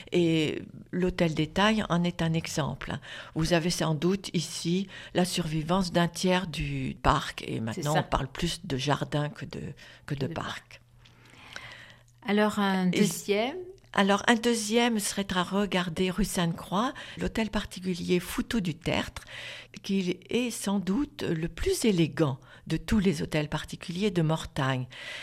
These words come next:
Speaker 1: Il n'est pas très grand, il est très, très bien proportionné, et ce qui fait sa spécificité, c'est l-, sa façade galbée,
Speaker 2: Mm.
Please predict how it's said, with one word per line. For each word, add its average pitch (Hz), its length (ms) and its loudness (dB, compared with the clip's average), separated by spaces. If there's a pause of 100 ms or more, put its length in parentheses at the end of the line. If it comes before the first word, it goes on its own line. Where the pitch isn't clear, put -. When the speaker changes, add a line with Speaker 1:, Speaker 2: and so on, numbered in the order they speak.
(280)
Speaker 1:
Il 196 160 8
n'est 196 120 6
pas 240 200 0
très 208 260 -4
grand, 160 560 -2
il 175 180 2
est 165 120 -6
très, - 300 -2
très 254 260 -2
bien 185 220 2
proportionné, 170 960 -2 (400)
et 202 80 2
ce 214 140 0
qui 247 220 -4
fait 226 320 -2
sa 175 280 -2
spécificité, 202 1040 -2
c'est 220 240 0
l-, 175 180 -2
sa - 220 -4
façade 196 480 -2
galbée, 185 520 2
Speaker 2:
Mm. 196 120 -2